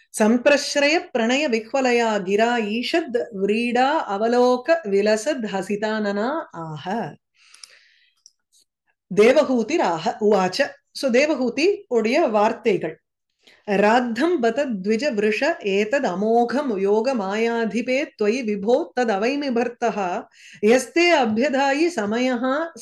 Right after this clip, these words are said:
சக்ருத் அங்கசங்கஹ பூயாத் கரீயசி குணப் பிரசவஹ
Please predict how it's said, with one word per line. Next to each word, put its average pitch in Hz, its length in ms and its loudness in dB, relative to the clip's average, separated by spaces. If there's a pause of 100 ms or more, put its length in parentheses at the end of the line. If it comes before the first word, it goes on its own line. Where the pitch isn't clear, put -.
(100)
சக்ருத் 262 340 0
அங்கசங்கஹ 240 1040 -4
பூயாத் 220 440 -4
கரீயசி 208 600 -4
குணப் 208 300 -6 (160)
பிரசவஹ 233 480 -2